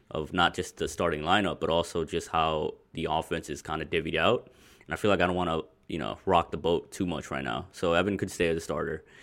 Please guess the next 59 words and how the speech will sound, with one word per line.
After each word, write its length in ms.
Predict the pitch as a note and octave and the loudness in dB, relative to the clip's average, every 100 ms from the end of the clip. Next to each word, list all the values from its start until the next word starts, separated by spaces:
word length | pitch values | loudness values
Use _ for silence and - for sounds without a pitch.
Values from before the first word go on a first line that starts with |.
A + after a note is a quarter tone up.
| - | -10
It's 140 | - - | -6 0
more 160 | G#2+ | 2
so 180 | A2+ G#2+ | 4 4
about, 540 | F#2+ F#2+ F2 E2 - - _ _ _ _ _ _ - | 4 6 6 4 0 -10 _ _ _ _ _ _ -4
you 100 | G2 | 0
know, 180 | F#2 D2+ - - _ _ _ _ _ _ - | 0 -2 -8 -20 _ _ _ _ _ _ -10
what's 140 | - F#2 | -8 0
gonna 140 | G#2+ | 4
happen 200 | G2+ G2 | 4 4
with 100 | F#2+ | 2
Kemba 280 | G#2+ G2 F#2+ | 2 2 2
coming 260 | G#2 F#2+ F#2 | 0 0 2
in. 260 | F#2 F2+ - _ _ _ - | 2 0 -6 _ _ _ -10
Um, 400 | D#2 E2 D#2+ D2 - _ _ _ _ _ _ | -6 -4 -6 -8 -16 _ _ _ _ _ _
is 140 | - E2+ | -4 -2
Burks 320 | F2+ F#2 - | 2 2 2
gonna 160 | G#2+ F#2+ | -2 4
be 140 | G2 | 6
here 140 | G2 G2 | 6 4
past 240 | F#2+ - | 2 2
the 60 | - | 0
deadline? 360 | F#2+ F#2+ F#2 | 0 2 2
Because 460 | F2+ - F#2 F2 - - - - _ | 0 0 2 2 -2 -20 -20 -20 _
now 200 | F2+ B2+ | 8 8
we 80 | E3+ | 8
could 160 | A#2 | 2
kinda, 500 | A#2+ A#2 A2+ G#2+ F#2+ F#2 | 4 4 6 6 6 6
I 120 | G#2 | 6
know 160 | A2 | 6
you 180 | G#2+ G2+ | 6 6
wanted 200 | G#2 G#2 | 4 4
to 60 | F#2+ | 4
dig 180 | F#2+ G2 | 4 2
into 160 | F#2 | 0
the 80 | F2+ | -4
trade 280 | - G#2 F2+ | 2 4 6
right 160 | F2+ | 4
away, 160 | F2 G2 | 6 4
but 140 | F#2 | 4
now 100 | F2 | 2
we 80 | F#2+ | 2
could 120 | F2+ | 0
kinda 200 | F2 F2 | -2 0
dig 220 | E2 F2 F2 | 0 0 2
into 240 | F2 F2+ | -2 0
the 240 | E2+ E2 | 0 0
roster 400 | D#2 E2 E2 - | 2 4 4 0
implications 540 | E2 - - A#2+ G2 F2 | -8 -4 2 2 2 -2
of 120 | E2 | 0
it, 80 | E2+ | 0
unless 320 | E2 E2+ - | 0 -2 -2
you 60 | E2 | 0
had 180 | E2+ | 0
some 140 | - E2+ | -2 -6
more 120 | D#2+ | -4
thoughts 300 | - D#2+ - | -2 -2 -2
on 60 | D2+ | -6
the 80 | |
game, 300 | D#2 D#2+ D2+ | -4 -4 -4